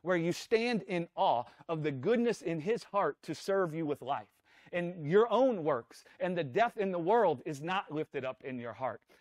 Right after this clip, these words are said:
And you don't stand in awe of the death because you see God has disrespected death in your midst.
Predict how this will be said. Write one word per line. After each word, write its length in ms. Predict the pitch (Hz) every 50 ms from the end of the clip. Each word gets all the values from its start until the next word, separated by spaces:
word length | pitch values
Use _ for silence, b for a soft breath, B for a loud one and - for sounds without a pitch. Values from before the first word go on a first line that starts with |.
| b -
And 120 | 185 180
you 120 | 180 185 160
don't 340 | 123 147 196 247 269 262
stand 400 | - - - 196 185 190 175 156
in 140 | 143 143 147 _
awe 220 | 160 160 156 151 151 -
of 160 | 143 143 120
the 80 | 123 120
death 340 | 110 104 135 135 151 - b b b b b
because 380 | 190 196 - - 208 196 151 151
you 180 | 165 214 226
see 480 | 180 - - - 285 277 214 190 170 B B B B - 120
God 380 | - 240 277 277 190 147 151 156
has 180 | 180 151 123
disrespected 1000 | 107 - 240 - - - 170 175 - - - - 233 208 - _ 151 147 147 120
death 260 | 107 170 165 - -
in 100 | 143 131
your 100 | 127 123
midst. 420 | 117 135 143 - _ - - -